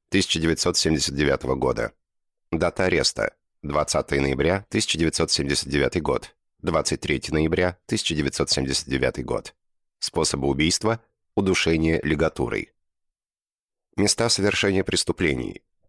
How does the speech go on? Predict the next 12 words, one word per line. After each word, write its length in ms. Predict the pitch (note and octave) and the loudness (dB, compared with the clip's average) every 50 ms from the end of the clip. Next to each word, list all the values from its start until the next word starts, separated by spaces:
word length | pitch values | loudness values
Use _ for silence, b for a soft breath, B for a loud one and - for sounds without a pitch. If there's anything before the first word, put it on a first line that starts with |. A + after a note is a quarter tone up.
| _ _ | _ _
Калифорния, 720 | - F2+ D#2+ D2 - E2+ F2 F#2 F#2+ F#2+ F#2 F2+ F2+ F2+ F2+ | 0 0 2 2 2 0 2 2 4 4 2 2 0 -2 -4
С 160 | - - - D#2 | -4 -2 -2 0
Ш 160 | - - C2+ | 0 0 0
А. 200 | A#1 G#1+ - - _ _ _ _ _ _ _ _ _ _ _ _ | 0 0 -2 -6 _ _ _ _ _ _ _ _ _ _ _ _
Статус: 600 | _ - - - E2 C#2+ - - G#1 - - - _ _ _ _ _ _ _ _ | _ -4 -2 0 0 -2 -2 -2 -4 -4 -4 -4 _ _ _ _ _ _ _ _
Биттейкер 580 | D#2 F2 F#2+ - - B2+ B2 - - A#2 - | -2 -2 -2 2 2 0 0 2 0 -2 0
приговорен 580 | - - F#2 E2+ E2 F2 E2+ F2 F2+ F#2 E2 D#2 | 0 -2 0 2 2 2 4 4 4 4 2 2
к 60 | - | 0
смертной 420 | - - E2 E2 D#2+ - - D#2 D2 | 0 2 2 2 2 0 0 -2 0
казни, 440 | - D#2 E2+ F2 F#2 G#2 A2 A2 A2 - _ _ | 2 2 2 2 2 2 2 0 -2 -6 _ _
ожидает 440 | - F2 D#2 D#2 C#2+ D#2 F2+ - | 0 2 2 2 2 2 0 0
исполнения. 800 | F#2+ - - - E2+ E2 D2+ D2 C2+ B1 A#1+ A#1+ A#1+ G#1 G1+ - | 0 -2 0 0 0 2 2 2 2 2 0 0 -2 -2 -4 -6